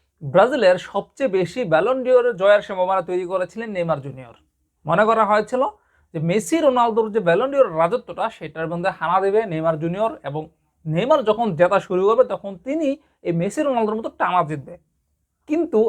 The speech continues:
এক ইনজুরির কারণে আসলে নেইমার জুনিয়রের ক্যারিয়ার থেকে ওই ব্যালন ডিওরের যে শব্দটা, ওটাই হারিয়ে গেছে।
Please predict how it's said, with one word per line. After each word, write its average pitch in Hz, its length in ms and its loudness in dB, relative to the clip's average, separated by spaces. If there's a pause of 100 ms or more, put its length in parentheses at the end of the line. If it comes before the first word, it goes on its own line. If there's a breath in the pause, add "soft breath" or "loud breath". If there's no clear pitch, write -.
(140)
এক 175 60 -6 (180)
ইনজুরির 262 360 0 (100)
কারণে 208 320 2
আসলে 233 220 -2
নেইমার 180 280 0
জুনিয়রের 180 380 -2
ক্যারিয়ার 233 340 4
থেকে 180 180 -10
ওই 175 60 -4 (100)
ব্যালন 196 260 -2
ডিওরের 226 320 -2
যে 202 80 0 (520)
শব্দটা, 196 420 2
ওটাই 208 260 2
হারিয়ে 156 260 -2
গেছে। 123 180 -18